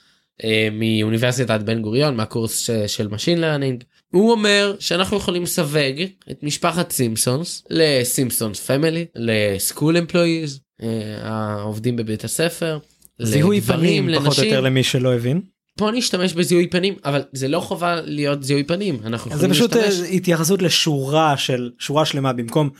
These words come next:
Speaker 2: במקום פקטור אחד, מתייחסים לשורה שלמה של פקטורים, ולפיו, אה, קובעים משהו.
Speaker 1: אפשר להגיד, אוקיי? אפשר,
Speaker 2: כן.
Speaker 1: אפשר להגיד. זה,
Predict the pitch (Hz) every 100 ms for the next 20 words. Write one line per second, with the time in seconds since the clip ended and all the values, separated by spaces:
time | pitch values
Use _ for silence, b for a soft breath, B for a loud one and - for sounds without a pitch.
0 | B B _ 123 151 135 147 - 147 127
1 | 175 139 123 - 139 120 127 120 - 156
2 | 208 202 190 190 - 196 185 135 - 120
3 | 120 113 113 113 113 _ b b b b
4 | - 117 123 117 104 - 113 - 160 -
5 | 170 127 107 92 - - - - 135 143
6 | 175 - - 135 98 135 - 151 135 135
7 | 196 196 - 135 156